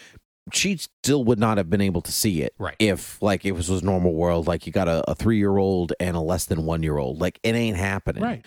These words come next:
Speaker 1: Like, it's, it's just too many, too many balls in the air. But, like,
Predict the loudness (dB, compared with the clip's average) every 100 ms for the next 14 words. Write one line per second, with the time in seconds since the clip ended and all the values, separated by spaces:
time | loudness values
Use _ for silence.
0 | -20 -20 -2 2 2 2 -2 0 0 2
1 | 2 0 -2 0 2 4 2 0 -2 2
2 | 4 4 2 4 4 2 0 2 0 2
3 | 2 2 -2